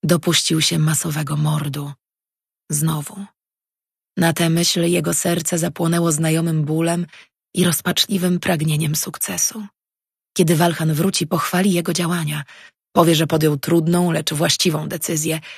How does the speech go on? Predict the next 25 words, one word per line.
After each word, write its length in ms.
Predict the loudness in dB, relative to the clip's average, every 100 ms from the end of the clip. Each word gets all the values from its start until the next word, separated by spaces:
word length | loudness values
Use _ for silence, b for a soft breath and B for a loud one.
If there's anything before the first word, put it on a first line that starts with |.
| B -2
że 180 | 2 2
sam 380 | 2 2 4 2
kazałby 520 | 0 0 0 0 0
mu 120 | 0
tak 240 | -2 -4 -6
postąpić. 840 | -6 -6 -8 -10 -14 -12 -10 -10 _ _ _ _ _ _ _ _ _ _ _ _ _
Tajen 320 | 0 2 0
poczuł, 400 | -2 -4 -2 -2
jak 200 | -2 -2
zaciska 460 | -4 -4 -4 -6 -6
mu 100 | -4
się 140 | -4
żołądek. 680 | -4 -4 -6 -8 -12 -18 _ _ _ _ _ _ _ -2
Z 100 | 2
rozgoryczeniem 880 | 2 2 0 0 0 2 2 0
przełknął 540 | 0 -2 -4 -6 -6 -4
ślinę. 540 | -4 -4 -6 -8 -16 _ _ _ _ _ _ _ -2
Po 100 | 0
raz 160 | 0
pierwszy 420 | 0 0 0 0 0
ogarnęła 500 | 0 0 0 0 -2
go 100 | -2
nienawiść 680 | 0 0 -4 -4 -2 -2
do 120 | -4
Walhana. 680 | -4 -4 -4 -6 -6 -12 -14